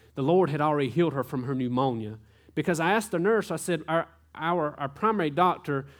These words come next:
uh, stressed out, give her albuterol, the breathing treatments, and also she needs to take this medicine to heal this because it doesn't need to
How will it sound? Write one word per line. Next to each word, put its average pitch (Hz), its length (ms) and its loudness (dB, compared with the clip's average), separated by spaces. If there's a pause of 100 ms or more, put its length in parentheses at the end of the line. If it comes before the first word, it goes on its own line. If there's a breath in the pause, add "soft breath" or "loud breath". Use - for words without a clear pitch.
(120)
uh, 135 160 0
stressed 170 400 -4
out, 151 240 0
give 170 200 0
her 156 100 -4
albuterol, 139 640 0
the 123 80 -6
breathing 151 360 0
treatments, 127 420 -8
and 135 80 -4
also 151 420 -2
she 147 160 -8
needs 143 160 -2
to 139 80 -16
take 151 260 -4
this - 200 -10
medicine 139 440 -4
to 123 80 -10
heal 185 280 2
this 120 280 -2
because 143 320 -4
it 139 120 -10
doesn't 156 260 0
need 151 200 0
to 135 100 -2